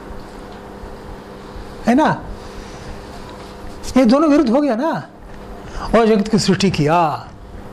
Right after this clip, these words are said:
ऐसा, ऐसा बोला तो आपस में विरुद्ध हो गया ना, ना बोलता। देखो जी, ये कार्य हुआ ही नहीं, ऐसा मत बोलो,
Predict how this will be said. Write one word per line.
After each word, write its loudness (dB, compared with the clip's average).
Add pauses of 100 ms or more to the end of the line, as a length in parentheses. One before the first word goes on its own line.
(1160)
ऐसा, 6
ऐसा 4
बोला 6
तो -4 (420)
आपस 4
में 6
विरुद्ध 2
हो 4
गया 2
ना, 0
ना -10
बोलता। -2 (3000)
देखो 6
जी, 6 (1500)
ये 6
कार्य 4
हुआ 4
ही -2
नहीं, 0
ऐसा 0
मत -2
बोलो, 2